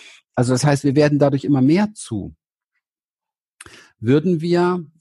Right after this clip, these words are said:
also für mich sind sowas alles Schulfächer, ganz ehrlich, würden junge Menschen lernen, darauf kommt's an, geh in Beziehung, geh nicht in Widerstand, geh in Kommunikation, von mir aus gewaltfreie Kommunikation und was weiß ich nicht für Tools einfach.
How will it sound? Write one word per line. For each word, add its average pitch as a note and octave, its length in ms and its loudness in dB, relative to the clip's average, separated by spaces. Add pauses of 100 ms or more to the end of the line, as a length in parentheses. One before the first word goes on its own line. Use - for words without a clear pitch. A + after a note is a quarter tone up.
also A2+ 160 -4
für A2 160 -2
mich B2+ 160 0
sind A#2 140 -4
sowas A#2+ 240 -2
alles A2 200 -4
Schulfächer, G#2 800 -4
ganz G#2+ 240 -4
ehrlich, G#2+ 460 -2
würden B2+ 440 0
junge C#3+ 300 2
Menschen C3+ 480 0
lernen, A#2+ 460 2
darauf C3+ 320 0
kommt's B2+ 260 -6
an, B2 300 -2
geh B2+ 140 2
in C#3 120 -4
Beziehung, A2+ 480 -6
geh B2+ 140 -2
nicht B2+ 180 -2
in A#2+ 80 -2
Widerstand, A2+ 480 -4
geh C#3 140 2
in D3+ 100 0
Kommunikation, B2+ 800 -4
von A#2 160 -2
mir C3 160 2
aus B2 140 -4
gewaltfreie B2 580 0
Kommunikation B2 800 -4
und A#2 100 -6
was B2+ 180 -2
weiß A#2 120 -8
ich C3+ 160 -6
nicht A2+ 160 -4
für G#2+ 160 -6
Tools E3+ 340 -4
einfach. G#2 380 -6